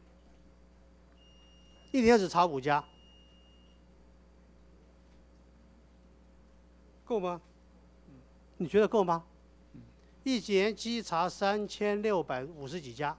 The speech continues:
Speaker 1: 幼儿园，只有五家是说他是打着幼儿园的招牌。可是我现在去上网，我们随时上，上网去查，都不止五家，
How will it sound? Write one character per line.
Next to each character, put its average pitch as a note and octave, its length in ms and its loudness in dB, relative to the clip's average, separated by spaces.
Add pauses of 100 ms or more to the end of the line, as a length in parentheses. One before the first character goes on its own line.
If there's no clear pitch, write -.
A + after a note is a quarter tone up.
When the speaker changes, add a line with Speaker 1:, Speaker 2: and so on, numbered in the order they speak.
(160)
Speaker 1:
幼 E3 120 -4
儿 D3 100 -2
园， B2 220 -6 (3250)
只 F#3 140 -4
有 G#3+ 120 6
五 C3+ 220 -2
家 F#3 260 2 (440)
是 - 260 -14
说 E3+ 320 -2 (340)
他 F3 240 0
是 E3 200 -6
打 C3 280 -2
着 D#3 160 -4
幼 F3 160 -2
儿 D3+ 140 0
园 C3 140 -6
的 C3 80 -8
招 C#3 180 -4
牌。 - 160 -18 (1500)
可 A#3+ 140 6
是 B3 80 0
我 A3 120 8
现 C#4 200 4
在 A3 80 4
去 B3 140 -4
上 A#3 220 6
网， E3 120 6
我 E3+ 40 6
们 G#3+ 100 0
随 A3+ 140 6
时 A3+ 120 0
上， G#3 180 4
上 G3+ 160 4
网 D#3 100 -2
去 F3 120 -8
查， C3+ 240 -4 (420)
都 A#3+ 100 6
不 B3 140 4
止 F#3 100 -2
五 C#3 140 -6
家， C3+ 220 -8